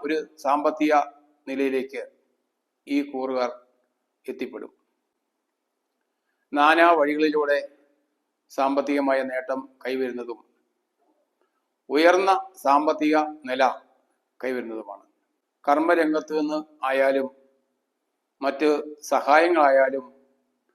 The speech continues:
ഗവൺമെന്റിന്റെയോ അല്ലെങ്കിൽ അതുപോലെയുള്ള അധികാരികളുടെയോ സഹായമായാലും ഇത് വേണ്ട എല്ലാ തരത്തിലും സാമ്പത്തികമായ ലാഭമാണ്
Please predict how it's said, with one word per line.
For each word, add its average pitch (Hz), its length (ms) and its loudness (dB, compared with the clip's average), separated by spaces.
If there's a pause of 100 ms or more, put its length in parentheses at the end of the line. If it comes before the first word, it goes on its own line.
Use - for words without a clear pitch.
(340)
ഗവൺമെന്റിന്റെയോ 160 880 2
അല്ലെങ്കിൽ 151 340 -2
അതുപോലെയുള്ള 151 600 0 (640)
അധികാരികളുടെയോ 156 1120 2
സഹായമായാലും 131 920 0 (1200)
ഇത് 147 200 0
വേണ്ട 147 200 4 (640)
എല്ലാ 190 340 4 (100)
തരത്തിലും 151 400 4 (340)
സാമ്പത്തികമായ 139 640 0
ലാഭമാണ് 127 760 0